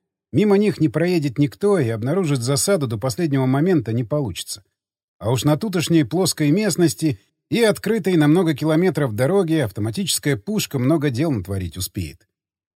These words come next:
Чуть снизившись, прошёл над городом. В одном месте увидел пару грузовиков, неспешно едущих по улице. Видать, те самые мародёры и есть. А больше никакой активности не заметил.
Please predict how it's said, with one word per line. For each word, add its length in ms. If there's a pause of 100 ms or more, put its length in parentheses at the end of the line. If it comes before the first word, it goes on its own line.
(160)
Чуть 280
снизившись, 680
прошёл 380
над 180
городом. 580 (180)
В 80
одном 280
месте 320
увидел 380
пару 280
грузовиков, 720
неспешно 520
едущих 460
по 100
улице. 480 (480)
Видать, 380
те 140
самые 380
мародёры 540
и 60
есть. 400 (520)
А 80
больше 420
никакой 480
активности 560
не 200
заметил. 580